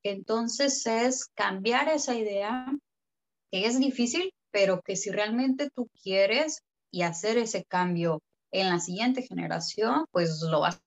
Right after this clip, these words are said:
a trabajar todos los días, ¿no? Eh, esa es la parte que yo veo, ¿no? Es una cadena de voltear hacia atrás y ver cuál es la herida o la incomodidad que a mí me causó que mis papás me pusieran tantos límites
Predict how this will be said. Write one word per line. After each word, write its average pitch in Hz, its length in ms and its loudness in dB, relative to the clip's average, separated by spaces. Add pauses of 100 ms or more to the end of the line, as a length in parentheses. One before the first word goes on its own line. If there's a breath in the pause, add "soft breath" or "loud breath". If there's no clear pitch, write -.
a 254 60 -2
trabajar 175 440 -2
todos 190 220 4
los 156 220 -4
días, - 420 -8
¿no? 180 360 -2 (440)
Eh, 160 840 0
esa 214 240 -2
es 226 100 -4
la 202 140 0
parte 185 340 -4 (180)
que 170 120 -2
yo 160 180 0
veo, 156 200 -2
¿no? 220 140 2
Es 254 160 0
una 247 180 2
cadena 196 680 0 (640)
de 180 220 0
voltear 175 480 0
hacia 262 300 -2
atrás 208 400 -2
y 202 60 -8
ver 170 240 -2 (220)
cuál 240 160 2
es 269 100 -2
la 240 260 4
herida 202 380 0
o 196 40 0
la 185 80 -4
incomodidad 170 640 -2
que 233 80 -4
a 226 40 -2
mí 220 140 -4
me 214 140 -4
causó 170 460 0
que 180 100 0
mis 175 200 -2
papás 175 320 -4
me 226 100 -2
pusieran 180 520 -2
tantos 262 640 0
límites 196 720 -2